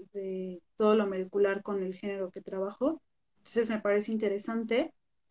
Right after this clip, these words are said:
Eh, también, bueno, con Andreas Kroh sería <laughs> muy agradable poder trabajar. Este, no sé, quiero decir particularmente que, bueno, el artículo con Carlos y con Francisco ya es como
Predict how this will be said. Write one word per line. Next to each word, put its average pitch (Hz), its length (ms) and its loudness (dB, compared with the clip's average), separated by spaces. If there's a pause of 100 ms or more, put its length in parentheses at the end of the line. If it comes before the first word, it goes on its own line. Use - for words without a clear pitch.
(420)
Eh, 233 580 8
también, 262 920 6 (340)
bueno, 226 240 0
con 220 160 4
Andreas 220 400 4
Kroh 214 360 2
sería 196 500 0 (260)
<laughs> - 260 -18
muy 233 180 0
agradable 196 600 0
poder 196 400 -4
trabajar. 208 640 -4 (920)
Este, 196 1200 4 (1300)
no 214 180 0
sé, 233 400 2 (500)
quiero 285 320 12
decir 240 440 10
particularmente 233 1000 4
que, 202 100 0
bueno, 196 260 0
el 190 140 2
artículo 208 460 -2
con 190 200 -6
Carlos 208 400 0
y 202 80 -4
con 190 180 -14
Francisco 208 500 -6
ya 202 140 4
es 202 140 0
como 208 320 -2